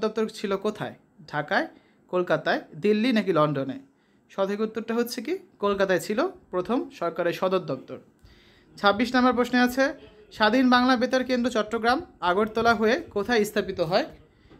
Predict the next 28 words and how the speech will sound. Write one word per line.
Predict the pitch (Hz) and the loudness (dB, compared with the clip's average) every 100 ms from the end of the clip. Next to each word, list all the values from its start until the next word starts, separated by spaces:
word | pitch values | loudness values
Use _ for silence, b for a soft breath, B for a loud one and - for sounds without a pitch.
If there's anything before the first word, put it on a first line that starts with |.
| - | -2
তো | 208 | 0
এই | 214 | 2
সঠিক | 240 247 240 | 2 2 0
উত্তর | - 254 147 - - - - | 2 0 0 -8 -20 -10 -2
চারটা | 214 220 | -2 2
রয়েছে, | 240 247 254 214 | 2 2 2 0
এর | 208 | 0
মধ্যে | 214 208 190 | 0 -2 -2
সঠিক | 208 220 | -2 -4
উত্তর | 220 220 | -2 -4
হচ্ছে | 214 220 | -4 -4
কোনটা | 220 196 | -2 -2
দেখো, | 165 311 330 175 | -2 -6 -8 -2
ঢাকায়, | 175 208 247 226 | -2 2 0 0
দিল্লিতে, | 190 196 202 240 320 - | -4 -4 -2 -4 -4 -2
কলকাতায় | 190 196 202 190 | -2 0 0 0
নাকি | 180 160 | 2 2
লন্ডনে? | 160 170 247 - b b b | 2 0 -2 -4 b b b
তো | 165 | -2
সঠিক | 208 226 240 | 0 0 0
উত্তর | 254 | 2
হচ্ছে | 247 247 247 | 0 -2 0
কলকাতায় | 254 247 247 233 339 - _ - b b _ | 0 2 0 0 -4 -8 _ -20 b b _
ছিল | - 208 233 | -4 -2 2
স্বাধীন | 202 208 208 | 2 4 2
বাংলা | 208 214 | 2 0
বেতার | 185 196 190 | 0 -2 0
কেন্দ্র | 196 | -2